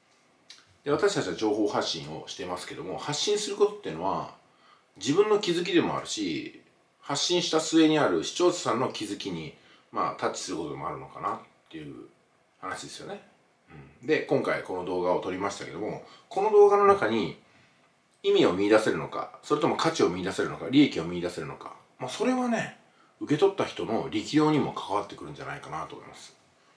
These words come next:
うん。まあ、カモちゃんがね、泳いでる動画だってね、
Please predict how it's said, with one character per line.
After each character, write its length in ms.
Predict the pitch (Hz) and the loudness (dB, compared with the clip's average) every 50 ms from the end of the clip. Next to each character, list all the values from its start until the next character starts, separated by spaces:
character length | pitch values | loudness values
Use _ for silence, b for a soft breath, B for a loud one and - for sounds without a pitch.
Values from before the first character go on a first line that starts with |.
| b _ - | b _ -20
う 20 | |
ん。 220 | - - - - - - - - | -18 -18 -18 -18 -20 -20 -14 -6
ま 140 | 110 107 - | -2 0 0
あ、 140 | - - - b b b b b b b b b b b _ _ _ _ _ _ _ - | 0 -2 -4 b b b b b b b b b b b _ _ _ _ _ _ _ -2
カ 140 | - - 269 | 2 4 6
モ 120 | 294 196 | 6 6
ち 100 | - - | 6 6
ゃ 40 | 104 | 4
ん 100 | - 76 | 4 2
が 80 | 73 92 | -2 -2
ね、 80 | 110 | 0
泳 280 | 92 98 117 139 151 123 | 4 6 8 8 8 8
い 40 | 95 | 6
で 80 | 87 | 2
る 80 | 73 73 | -2 -2
動 160 | 85 80 78 | -4 -4 -2
画 80 | 82 82 | -2 -2
だ 80 | 82 | -2
っ 80 | - - | -4 -6
て 80 | - | -10
ね、 240 | 71 78 - - - | -12 -12 -12 -12 -16